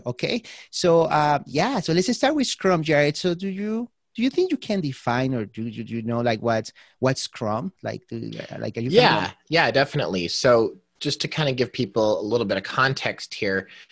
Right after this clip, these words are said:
Speaker 2: So as Juan said, you know, agile development is kind of a bigger umbrella of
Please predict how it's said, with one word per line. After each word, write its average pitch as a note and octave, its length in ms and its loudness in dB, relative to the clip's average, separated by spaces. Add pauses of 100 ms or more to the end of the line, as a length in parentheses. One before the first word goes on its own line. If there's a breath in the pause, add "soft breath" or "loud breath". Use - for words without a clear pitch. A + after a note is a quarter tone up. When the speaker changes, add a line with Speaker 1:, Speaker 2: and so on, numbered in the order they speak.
(140 loud breath)
Speaker 2:
So A2+ 320 2 (100)
as A2+ 300 0
Juan G#2+ 300 2
said, A#2 360 0
you A2 80 -4
know, G2+ 160 -2
agile G2 480 0
development A2+ 760 -2
is G2 220 -2
kind A#2 160 -4
of G2+ 60 -4
a F#2+ 80 -2
bigger G#2+ 440 0
umbrella G2+ 720 2
of F#2+ 420 -2